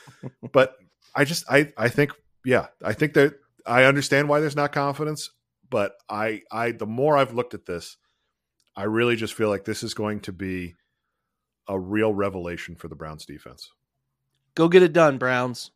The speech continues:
Speaker 1: Everything you want right in front of you, man, to, to get into a divisional round where anything can happen more than any other year. You get this one two games away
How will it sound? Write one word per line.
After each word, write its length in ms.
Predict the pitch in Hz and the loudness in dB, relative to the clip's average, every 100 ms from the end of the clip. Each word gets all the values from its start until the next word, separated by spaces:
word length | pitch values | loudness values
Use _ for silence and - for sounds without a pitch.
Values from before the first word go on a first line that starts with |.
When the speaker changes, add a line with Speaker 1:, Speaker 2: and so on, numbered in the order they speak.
| _ | _
Speaker 1:
Everything 320 | 143 156 165 160 | -4 -4 -4 -2
you 80 | |
want 220 | 147 139 123 | 0 0 -2
right 140 | 131 | -4
in 80 | 131 | -4
front 200 | 131 123 | -6 -6
of 80 | 120 | -6
you, 80 | |
man, 320 | 117 113 113 - | -10 -10 -10 -10
to, 160 | 120 107 | -12 -10
to 140 | 123 | -10
get 200 | 113 131 | -6 -4
into 280 | 131 131 127 | -4 -4 -6
a 60 | |
divisional 460 | 117 117 131 131 123 | -4 -2 -2 0 -4
round 400 | 117 113 110 113 - - _ _ _ | -4 -6 -8 -10 -20 -20 _ _ _
where 160 | 117 - 156 | -18 -12 -4
anything 560 | 156 160 156 147 143 | -2 -2 -2 -4 -6
can 140 | 139 127 | -6 -8
happen 440 | 117 104 - 85 _ _ _ _ | -8 -8 -12 -16 _ _ _ _
more 160 | 123 120 | -12 -10
than 160 | 117 | -8
any 220 | 120 123 120 | -6 -6 -6
other 140 | 117 | -8
year. 380 | 107 104 87 - _ | -10 -10 -12 -18 _
You 80 | 117 | -10
get 180 | 127 175 | -4 -2
this 240 | 190 185 | 0 -2
one 280 | 190 185 185 - _ _ _ _ _ _ | -2 -2 -2 -10 _ _ _ _ _ _
two 200 | - 180 | -12 -8
games 360 | 180 185 190 180 | -2 -2 -2 -4
away 500 | 170 170 185 190 202 | -2 -2 -4 -6 -10